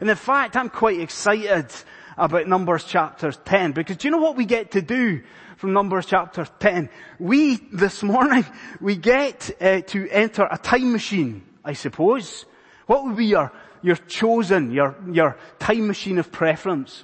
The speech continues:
You're a Doctor Who geek. Would it be a tardis? Would it be a DeLorean, perhaps, for some of us? But anyway, from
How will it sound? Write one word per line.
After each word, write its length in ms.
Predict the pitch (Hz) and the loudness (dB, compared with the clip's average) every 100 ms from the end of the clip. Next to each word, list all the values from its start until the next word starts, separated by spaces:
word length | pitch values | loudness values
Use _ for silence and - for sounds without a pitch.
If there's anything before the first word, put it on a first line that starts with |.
| 151 | -6
You're 200 | 151 147 | 0 2
a 80 | 127 | 2
Doctor 520 | 123 180 180 - 160 | 0 0 0 -6 -6
Who 360 | - 196 185 139 - | -4 -4 -4 -8 -8
geek. 460 | 185 208 - - - - - - - | -6 -6 -10 -20 -20 -20 -20 -20 -8
Would 100 | 151 | -6
it 100 | 156 | -2
be 100 | 151 | -2
a 60 | 127 | -2
tardis? 960 | - - 190 202 226 - - - - _ - - - | -8 -2 0 2 -2 -4 -12 -14 -14 _ -20 -14 -4
Would 140 | 170 | 0
it 80 | 170 | 2
be 100 | 175 | 2
a 40 | |
DeLorean, 720 | 156 175 165 240 285 240 127 98 - - - | 2 0 4 4 4 2 0 -10 -20 -20 -2
perhaps, 600 | 220 160 156 143 - - | 0 2 0 -2 -14 -16
for 180 | - 143 | -10 -10
some 300 | - 165 160 | -2 -2 0
of 120 | 139 | 2
us? 400 | 151 - - - - - - - | 0 -2 -16 -18 -20 -20 -20 -2
But 100 | 190 | 0
anyway, 300 | 214 262 214 | 2 4 2
from 560 | - - 262 294 240 | 0 0 2 4 0